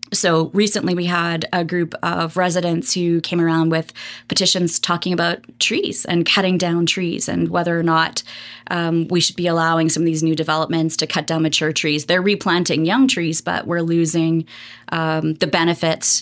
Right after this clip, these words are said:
the long-term benefits of having those long, uh, older, mo-, more mature trees in our neighborhood. So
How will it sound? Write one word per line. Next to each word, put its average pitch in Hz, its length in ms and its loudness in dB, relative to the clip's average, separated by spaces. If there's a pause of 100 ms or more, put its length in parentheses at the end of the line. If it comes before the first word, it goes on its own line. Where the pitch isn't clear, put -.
the 175 100 2
long-term 160 320 2
benefits 160 400 -2
of 160 80 -8
having - 260 -4
those 160 220 -2
long, 160 340 -2
uh, - 300 -4
older, 160 400 0
mo-, 160 340 2
more 165 220 2
mature 156 420 0
trees 151 540 -2
in 160 140 -2
our 151 100 0
neighborhood. 156 380 0
So 156 240 0